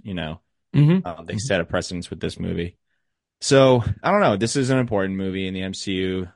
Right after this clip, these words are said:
Speaker 1: Um, and like you said, a lot of great moments. Um, Steve definitely comes into his own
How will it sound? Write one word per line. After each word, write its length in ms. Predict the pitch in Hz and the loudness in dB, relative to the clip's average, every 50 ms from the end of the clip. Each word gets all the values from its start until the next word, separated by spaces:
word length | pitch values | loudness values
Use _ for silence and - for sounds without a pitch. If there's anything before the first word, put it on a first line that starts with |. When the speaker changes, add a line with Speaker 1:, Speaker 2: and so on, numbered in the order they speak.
| _ | _
Speaker 1:
Um, 680 | - 95 95 92 92 92 92 90 90 90 85 82 90 - _ _ _ _ _ _ _ _ _ _ _ _ _ _ _ _ _ _ _ _ _ _ _ _ _ _ | -12 -8 -6 -6 -4 -4 -2 -2 -2 -4 -6 -8 -10 -14 _ _ _ _ _ _ _ _ _ _ _ _ _ _ _ _ _ _ _ _ _ _ _ _ _ _
and 800 | - 95 95 95 95 92 90 90 90 90 90 87 87 87 87 87 90 - - _ _ _ _ _ _ _ _ _ _ _ _ _ - | -4 -2 0 0 0 0 0 -2 -2 -4 -4 -6 -6 -6 -6 -8 -10 -14 -20 _ _ _ _ _ _ _ _ _ _ _ _ _ -2
like 160 | 110 110 95 | 0 0 0
you 140 | 95 92 90 | 0 -4 -4
said, 320 | - - 90 87 85 87 - _ - | -2 -2 -2 -2 -2 -4 -8 _ -6
a 40 | 104 | -4
lot 360 | 110 110 104 98 92 90 90 | -2 0 0 2 2 0 0
of 80 | 90 - | -2 -4
great 240 | - 101 98 90 | -4 -2 -2 -2
moments. 500 | 90 90 87 87 87 87 85 - - - - _ _ _ _ _ _ _ _ _ _ _ | -4 -6 -6 -6 -6 -8 -8 -10 -12 -12 -16 _ _ _ _ _ _ _ _ _ _ _
Um, 1040 | - 92 90 87 87 85 85 85 85 85 85 85 85 82 82 82 80 80 80 87 90 - _ _ _ _ _ _ _ _ _ _ _ _ _ _ _ _ _ _ _ _ | -8 -6 -4 -2 -2 -2 -2 -2 -2 -2 -2 -2 -4 -4 -6 -6 -6 -6 -6 -8 -10 -12 _ _ _ _ _ _ _ _ _ _ _ _ _ _ _ _ _ _ _ _
Steve 420 | - - - - 101 95 92 87 | -10 -6 -2 0 0 0 0 -2
definitely 720 | 87 98 90 - - 98 95 92 90 90 87 90 92 95 - _ _ _ _ _ _ _ _ | -2 -2 -4 -2 -4 -8 -6 -6 -6 -6 -6 -8 -10 -12 -14 _ _ _ _ _ _ _ _
comes 200 | - 107 101 95 | -6 -4 -2 -2
into 220 | 95 92 - 98 95 | -2 -4 -4 -4 -4
his 160 | 92 87 87 | -4 -2 -4
own 460 | 87 87 87 87 85 85 85 87 87 | -2 -2 -2 -2 -4 -4 -6 -8 -10